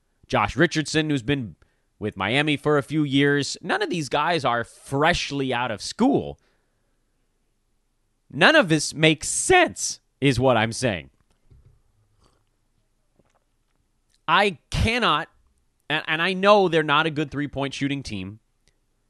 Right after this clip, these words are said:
Tobias Harris at one point eight actually led the club. No, excuse me, Furkan Korkmaz had two three-pointers a game. They're not a good floor spacing team.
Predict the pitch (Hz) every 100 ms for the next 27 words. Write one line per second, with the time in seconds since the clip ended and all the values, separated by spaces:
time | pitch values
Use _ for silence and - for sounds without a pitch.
0 | _ - 95 110 113 120 117 117 110 110
1 | 113 113 117 - 131 127 - - 101 -
2 | 107 98 110 143 135 127 - 113 107 117
3 | 123 _ _ _ _ _ _ _ _ _
4 | _ _ _ _ _ _ - 143 - 135
5 | 95 - 131 120 98 120 107 95 82 85
6 | 82 73 - 147 107 73 - 101 90 95
7 | 82 80 - 85 85 71 73 82 _ _
8 | _ _ _ _ _ _ 110 139 156 156
9 | 139 156 131 - 143 147 147 - 151 139
10 | - 143 131 - 127 110 110 127